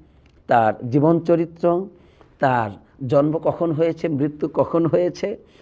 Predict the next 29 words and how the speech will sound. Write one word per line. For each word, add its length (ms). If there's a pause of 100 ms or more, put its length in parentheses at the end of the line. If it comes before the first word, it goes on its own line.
(240)
এবং 320
তিনি 220
কখন 260
নবুয়ত 380
পেয়েছেন, 460
কখন 280
হিজরত 400
করেছেন, 460 (280)
সব 380 (100)
লেখা 280
আছে। 340 (440)
তার 260 (180)
স্ত্রীগণ 420
কারা 280
ছিলেন, 420 (440)
তার 160
সন্তানাদি 920
কতগুলো 480
ছিল, 340 (580)
তার 220
প্রিয় 280
সাহাবায়ে 420
কেরামগণ 480
কারা 300
ছিলেন 480
এবং 340
তার 140
সাহাবায়ে 420
কেরামগণের 540